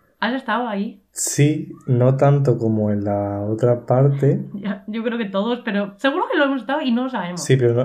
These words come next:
Speaker 2: a lo mejor no me da cuenta. Pero tampoco sabía cómo actuar bien, ¿eh? Porque es muy difícil, porque ¿cómo le dices a esa persona, "Mm, no quiero tener nada que ver contigo"? Porque yo no siento eso que sientes tú y, y deja de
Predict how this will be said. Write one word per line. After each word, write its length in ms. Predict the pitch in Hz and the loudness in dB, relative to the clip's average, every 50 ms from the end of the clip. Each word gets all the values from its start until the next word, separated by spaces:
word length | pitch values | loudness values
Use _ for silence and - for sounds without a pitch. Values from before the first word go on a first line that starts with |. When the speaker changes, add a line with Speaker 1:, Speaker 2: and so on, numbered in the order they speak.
| 120 | 2
Speaker 2:
a 40 | 117 | 2
lo 60 | 110 | 0
mejor 180 | 113 113 - 127 | 0 -4 -4 -2
no 80 | 127 | 0
me 100 | 127 123 | 0 2
da 60 | 117 113 | 2 2
cuenta. 480 | 113 113 117 131 139 139 - - - _ | 0 0 0 -2 -4 -6 -8 -14 -16 _
Pero 160 | - 131 123 123 | 0 4 4 4
tampoco 240 | 123 123 135 139 | 6 4 4 2
sabía 240 | 139 143 147 139 131 | 2 4 4 4 4
cómo 140 | - 120 117 | 4 2 0
actuar 340 | 110 - - 107 107 104 104 | 0 0 -2 0 0 2 2
bien, 280 | 104 107 104 101 98 | 2 0 0 0 -2
¿eh? 140 | 101 - - - - - _ _ _ _ - | -4 -4 -6 -8 -12 -20 _ _ _ _ 0
Porque 200 | 123 120 113 135 | 0 2 4 4
es 80 | 135 | 4
muy 100 | 143 165 | 4 4
difícil, 400 | 160 139 135 - 156 - 147 139 | 2 2 2 0 0 2 2 2
porque 200 | - 120 113 113 - | 4 2 0 2 4
¿cómo 160 | 131 139 151 | 4 4 4
le 80 | 156 151 | 4 2
dices 320 | 151 143 143 139 - - - - - | 2 2 0 -2 -4 -4 -6 -2 0
a 140 | 135 127 131 | 2 4 4
esa 180 | 131 135 131 | 4 4 4
persona, 800 | 127 123 117 - 127 127 123 120 113 113 113 - - - - _ _ _ - | 2 2 0 2 2 4 4 4 2 0 -2 -6 -14 -20 -20 _ _ _ -2
"Mm, 140 | 131 123 110 98 - - - - _ - - 208 78 76 - 87 - - - - _ - | -2 0 -2 -2 -8 -16 -20 -20 _ -16 -14 -12 -12 -10 -12 -12 -14 -14 -20 -20 _ -4
no 280 | 139 127 117 120 127 | -2 0 2 2 2
quiero 220 | 123 - 143 135 127 | 2 4 4 4 6
tener 200 | 123 123 120 123 | 6 4 4 6
nada 220 | 127 123 123 120 | 4 4 4 6
que 80 | 120 120 | 6 4
ver 100 | 117 113 | 2 4
contigo"? 520 | - 117 113 113 120 123 127 104 80 - - - - - - 202 - | 2 0 2 2 0 0 0 -2 -6 -10 -12 -14 -14 -14 -12 -8 -4
Porque 520 | - 110 - - 110 104 95 95 98 98 - - _ _ _ _ - | -2 -2 2 2 2 2 2 -2 -4 -6 -10 -20 _ _ _ _ -8
yo 240 | - 120 113 123 120 | -6 -2 0 2 2
no 100 | 127 123 | 2 2
siento 520 | - - 127 127 127 123 104 92 90 - - | 0 0 0 2 2 2 0 -2 -4 -8 -6
eso 160 | - 117 117 | -2 0 2
que 60 | 117 | 2
sientes 240 | 113 117 117 117 113 - | 2 2 2 0 0 0
tú 120 | 151 180 | -2 -2
y, 420 | 143 127 117 113 110 110 113 113 110 | 0 0 2 4 4 4 4 4 4
y 40 | 110 | 2
deja 260 | 113 113 - - 127 | 2 2 2 2 2
de 300 | 120 127 131 139 139 | 4 6 4 4 4